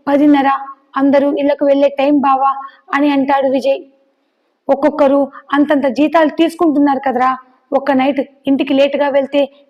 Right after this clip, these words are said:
నష్టమేం పోదులే. టైంకి వర్క్ కంప్లీట్ చేయకపోతే ఇదిగో ఇలానే ఉంటుంది. ఒకవేళ ఎవరైనా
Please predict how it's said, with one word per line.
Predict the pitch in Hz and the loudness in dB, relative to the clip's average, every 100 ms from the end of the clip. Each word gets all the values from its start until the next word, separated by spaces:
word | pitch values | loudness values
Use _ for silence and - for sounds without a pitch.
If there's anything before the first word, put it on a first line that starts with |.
| - | -4
నష్టమేం | 277 269 294 277 | -4 0 0 0
పోదులే. | 262 285 285 269 262 - _ _ _ - | 0 0 2 2 2 -2 _ _ _ -4
టైంకి | 277 277 269 277 262 _ _ | 0 0 0 -4 -4 _ _
వర్క్ | 277 240 277 | -6 -4 -2
కంప్లీట్ | 277 269 294 294 | -2 0 -2 0
చేయకపోతే | 294 294 254 277 302 269 - _ - | 0 0 -2 -2 0 -2 -4 _ -6
ఇదిగో | 277 262 339 349 359 - | -2 2 0 -2 -12 -2
ఇలానే | 269 294 311 302 | 0 2 2 2
ఉంటుంది. | 277 285 262 269 - _ _ _ - | 0 -2 -2 -2 -6 _ _ _ -6
ఒకవేళ | 254 262 269 285 277 254 - _ - | -2 2 2 2 0 -2 -8 _ -2
ఎవరైనా | 262 285 311 285 | 2 4 4 2